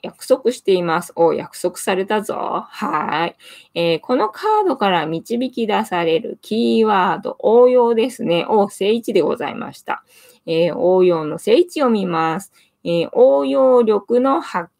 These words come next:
揮、えー、柔軟性の発揮、調和、えー、適切な処置、平和的解決、中庸、応用力の発揮、えー、柔軟性の発揮、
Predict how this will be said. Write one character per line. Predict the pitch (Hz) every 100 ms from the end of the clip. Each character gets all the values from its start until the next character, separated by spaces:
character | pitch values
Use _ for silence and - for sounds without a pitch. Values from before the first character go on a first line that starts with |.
| -
揮、 | 170 156 _ _ _ _
え | 170 170 156
ー、 | 156
柔 | 165 240 240
軟 | 240 220 214 220
性 | - 185 190
の | 208 240 269
発 | - 196 - _ _
揮、 | - - _ _ _ _ -
調 | 190 180 175 175
和、 | 208 240 - _ _ _
え | 170 160
ー、 | 151
適 | - 196 -
切 | - 240 240 226
な | 214 202 220
処 | -
置、 | 403 - - _ _ _
平 | _ 202 196 196
和 | 190 185
的 | 175 165 156 143
解 | - 277 311
決、 | - - - - _ -
中 | 175 165 160
庸、 | 151 147 196 240 - _ _ _ _
応 | - 247 254
用 | 254 254 240 226
力 | 208 190 - 208
の | 254 277 -
発 | - - 175 _ _ -
揮、 | 190 - _ _ -
え | 165
ー、 | 170
柔 | 165 185 196 190
軟 | 190 180 180
性 | - 170 160 160
の | 190 226 - _
発 | - 147 - _ -
揮、 | 220